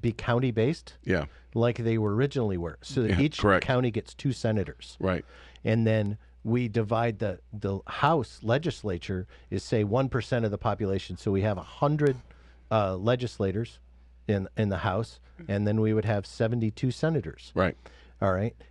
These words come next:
Speaker 1: And then that would divide the workload even farther. So there were
Speaker 2: Correct.
Speaker 1: people complaining about the workload that, as it
Speaker 2: And
Speaker 1: is
Speaker 2: it
Speaker 1: now.
Speaker 2: also, your county would be represented compared to, uh,
Speaker 1: And
Speaker 2: something that doesn't even belong to you, you know, to where you're a farmer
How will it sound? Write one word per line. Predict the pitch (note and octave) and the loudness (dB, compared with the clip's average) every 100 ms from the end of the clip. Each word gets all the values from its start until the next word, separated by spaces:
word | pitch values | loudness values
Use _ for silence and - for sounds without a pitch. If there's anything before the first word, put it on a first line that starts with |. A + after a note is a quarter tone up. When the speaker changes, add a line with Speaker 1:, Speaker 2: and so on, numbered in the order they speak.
| - | 0
Speaker 1:
And | B2+ B2+ | 2 2
then | B2 | 2
that | A2+ A2+ | 2 2
would | C#3+ A#2+ | 0 0
divide | A#2 B2 B2+ | 0 2 2
the | A2 | 0
workload | A2 F#3 - G#2 F#2 | 2 0 2 0 0
even | G#2 G2+ | -4 -4
farther. | - E3+ C#3+ D#2+ - | 0 0 0 -4 -8
So | - | 4
there | A2 | 6
were | G#2 | 6
Speaker 2:
Correct. | G#2+ | 4
Speaker 1:
people | D3 G#2+ | 0 0
complaining | G2 G2+ - A2+ A2 | -2 -6 -2 0 0
about | G2+ F#2+ - | 0 -2 0
the | |
workload | F2+ D3 - F2 E2 | 0 0 0 -2 -2
that, | F#2+ E2+ | -4 -2
as | F#2 | 2
it | F#2 | 6
Speaker 2:
And | D3 | 6
Speaker 1:
is | |
Speaker 2:
it | C3 | 10
Speaker 1:
now. | C#3+ | 8
Speaker 2:
also, | C3 B2 | 8 2
your | A2 G#2 | 2 0
county | - A#2+ A2 G2+ | 2 2 2 0
would | F#2 | 0
be | F2 | -2
represented | F2+ F2 F2+ D#2+ G2 F#2 D#2 | -2 -2 -4 -2 0 0 -2
compared | - E2 F#2+ F2 - | -4 2 4 2 0
to, | F2 D#2+ D#2+ - - - - | -4 -2 -4 -8 -18 -16 -2
uh, | E2 D#2+ D#2 | 2 4 2
Speaker 1:
And | E2+ | 0
Speaker 2:
something | - G2 G2+ | 0 2 2
that | F#2 E2+ | 2 2
doesn't | G2 F2 F#2+ | 2 2 0
even | G2 F2+ E2+ | 2 0 0
belong | F2 F2 F#2+ F#2+ | 0 2 2 0
to | F#2+ | -2
you, | D#2+ D#2 | -2 -2
you | E2 E2+ | -2 0
know, | E2 E2 | -2 -2
to | F2+ | 0
where | E2+ F2 | 0 2
you're | F2 F#2 | 2 2
a | F2+ | 2
farmer | F#2+ G2 F2+ E2+ | 2 2 2 0